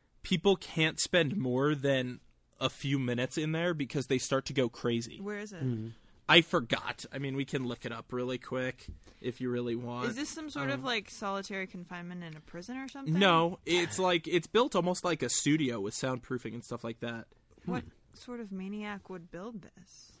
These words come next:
Speaker 1: Um, here it is. So the longest that anyone has survived in the anechoic, I can't, I don't even know how to pronounce
Speaker 2: Must
Speaker 1: that.
Speaker 2: be a word having to do with sound.
Speaker 1: Anechoic chamber at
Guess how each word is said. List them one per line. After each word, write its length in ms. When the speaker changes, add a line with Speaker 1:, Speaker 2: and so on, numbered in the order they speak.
Speaker 1:
Um, 240
here 160
it 60
is. 220
So 200
the 140
longest 460
that 160
anyone 380
has 260
survived 680
in 300
the 220
anechoic, 1160
I 60
can't, 240
I 80
don't 160
even 120
know 60
how 60
to 120
pronounce 240
Speaker 2:
Must 120
Speaker 1:
that. 100
Speaker 2:
be 40
a 60
word 240
having 280
to 100
do 100
with 100
sound. 360
Speaker 1:
Anechoic 680
chamber 640
at 300